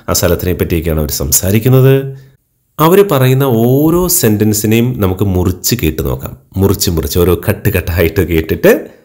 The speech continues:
നമുക്ക് എന്ത് ചെയ്യാം? അതേപോലെ നമുക്കൊന്ന് ട്രൈ ചെയ്ത് നോക്കാം. Are you ready? If you are a beginner or a pre-beginner, you don't worry, I'll support you.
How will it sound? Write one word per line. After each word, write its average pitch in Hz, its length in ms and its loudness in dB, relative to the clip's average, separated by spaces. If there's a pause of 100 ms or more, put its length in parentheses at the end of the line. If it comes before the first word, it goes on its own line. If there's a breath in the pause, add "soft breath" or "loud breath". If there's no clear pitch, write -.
(200 loud breath)
നമുക്ക് 131 180 4
എന്ത് 123 140 4
ചെയ്യാം? 117 320 2 (320)
അതേപോലെ 107 520 2
നമുക്കൊന്ന് 85 380 -2 (160)
ട്രൈ 139 200 0
ചെയ്ത് 85 300 -2
നോക്കാം. 67 480 -10 (680)
Are 110 120 4
you 104 140 2
ready? 185 300 2 (480 loud breath)
If 90 140 0 (180)
you 87 100 2
are 80 140 0
a 73 240 -4
beginner 156 460 4 (400)
or 92 120 2
a 90 40 0
pre-beginner, 120 680 0 (360)
you 214 100 0
don't 196 180 2
worry, 69 240 -4 (320)
I'll 131 100 -2
support - 520 -4
you. 127 100 -14